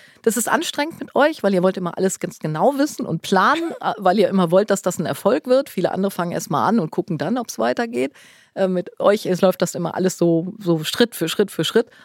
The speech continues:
Speaker 1: Aber am Ende funktioniert's dann auch und es hält. Und das ist was, ähm, äh, was
Speaker 2: Ja, das
Speaker 1: eben
Speaker 2: gute
Speaker 1: uns
Speaker 2: deutsche Siegel.
Speaker 1: Ja,
Speaker 2: Ja.
Speaker 1: aber das, das wird mit uns verbunden und deswegen sind wir eben in vielen internationalen, äh, Formaten auch diejenigen,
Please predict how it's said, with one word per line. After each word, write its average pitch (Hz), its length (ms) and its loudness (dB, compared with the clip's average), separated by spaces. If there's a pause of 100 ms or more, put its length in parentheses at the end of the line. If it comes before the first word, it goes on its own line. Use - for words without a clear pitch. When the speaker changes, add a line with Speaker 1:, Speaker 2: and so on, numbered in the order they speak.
(140)
Speaker 1:
Aber 226 160 4
am 233 80 2
Ende 233 200 2
funktioniert's 214 540 2
dann 254 140 -2
auch - 180 0
und 233 140 2
es - 160 -4
hält. 165 340 0
Und - 220 -8
das 185 160 -2
ist - 160 -4
was, - 340 -6
ähm, 180 240 -4 (440)
äh, 202 180 -2
was 180 140 0
Speaker 2:
Ja, 165 80 -4
das 165 40 0
Speaker 1:
eben 202 80 2
Speaker 2:
gute 220 140 0
Speaker 1:
uns 196 100 4
Speaker 2:
deutsche 185 240 2
Siegel. 156 400 -4 (260)
Speaker 1:
Ja, - 160 0 (280)
Speaker 2:
Ja. - 140 6
Speaker 1:
aber 214 180 6
das, 247 260 2
das 220 220 0
wird 262 140 2
mit 277 140 2
uns 214 280 2
verbunden 214 640 0
und 190 180 0
deswegen 208 320 0
sind 190 200 0
wir 226 80 0
eben 202 180 0
in 196 100 -4
vielen 208 300 -2
internationalen, 202 960 -2
äh, 185 140 -4
Formaten - 440 0
auch 185 140 -4
diejenigen, 202 560 2